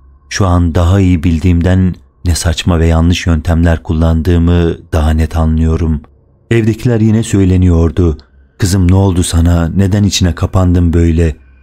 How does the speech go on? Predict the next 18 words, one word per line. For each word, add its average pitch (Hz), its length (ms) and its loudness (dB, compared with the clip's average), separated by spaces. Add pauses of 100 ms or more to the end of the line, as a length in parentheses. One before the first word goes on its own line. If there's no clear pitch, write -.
Anlat 107 360 -2
bize 90 220 0
ne 90 60 2
olduğunu." 87 480 0
diye 95 460 0
başımın 90 320 0
etini 85 320 0
yerlerdi 80 540 0
haklı 80 280 -2
olarak. 80 500 -2 (340)
Kapımı 110 360 0
kilitledim, 101 720 0
büyük 95 240 0
aynamı 87 320 2
karşıma 85 480 0
aldım. 80 440 0 (320)
Ellerimi 107 440 2
kesip - 500 -4